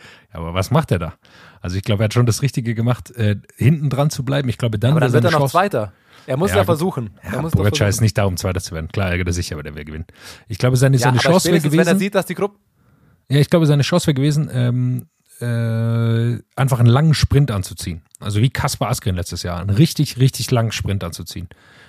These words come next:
Speaker 1: Äh, weil Po-, weil Van der Poel, ich glaube, wir haben das letztes Jahr gesehen, seine Stärke ist diese ku-, dieses kurze Antreten. Und da kriegt er eine Lücke. Und, äh, ich glaube, Pogacar hätte einen sehr, sehr langen Sprint anziehen müssen. Das wäre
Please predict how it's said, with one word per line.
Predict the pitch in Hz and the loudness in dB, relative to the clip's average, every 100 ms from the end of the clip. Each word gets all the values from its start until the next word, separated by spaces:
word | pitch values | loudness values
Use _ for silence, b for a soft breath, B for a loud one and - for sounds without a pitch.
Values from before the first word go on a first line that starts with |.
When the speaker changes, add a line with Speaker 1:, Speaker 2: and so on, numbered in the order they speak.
| B - | B -8
Speaker 1:
Äh, | 90 95 | -4 -2
weil | 95 | 0
Po-, | 127 110 107 | 0 -2 -4
weil | 107 104 - | -2 -2 -4
Van | 107 127 | -6 -2
der | 131 | 0
Poel, | 143 120 | 0 -2
ich | |
glaube, | 117 107 | -4 -2
wir | |
haben | 110 | -2
das | 107 | 0
letztes | 127 - - | -4 -4 -6
Jahr | 117 | -6
gesehen, | 101 123 107 | -2 -2 -2
seine | 101 107 | -2 -2
Stärke | - 143 151 135 | 0 0 0 0
ist | - | -4
diese | 120 107 | -2 -4
ku-, | - - | -4 -6
dieses | 135 120 113 - | -4 -2 -4 0
kurze | - 165 - | 4 4 2
Antreten. | 107 117 98 - 90 B B B B | -4 -4 -6 -10 -14 B B B B
Und | 101 | -2
da | 117 | -2
kriegt | - 135 123 | -2 -2 2
er | |
eine | 104 | 4
Lücke. | 98 92 90 - | 2 0 -6 -8
Und, | 95 92 - - | -10 -10 -14 -12
äh, | 104 101 98 | -8 -8 -8
ich | 98 | -10
glaube, | - 104 | -6 -4
Pogacar | 92 110 107 107 | -2 -2 -2 -2
hätte | 101 | -2
einen | 101 101 | -2 -2
sehr, | 95 120 123 | 0 2 4
sehr | 110 | 2
langen | 101 101 98 | 0 -2 -4
Sprint | - 101 95 | -6 -6 -6
anziehen | 87 87 90 | -6 -8 -8
müssen. | 87 - | -10 -10
Das | 90 | -4
wäre | - | 0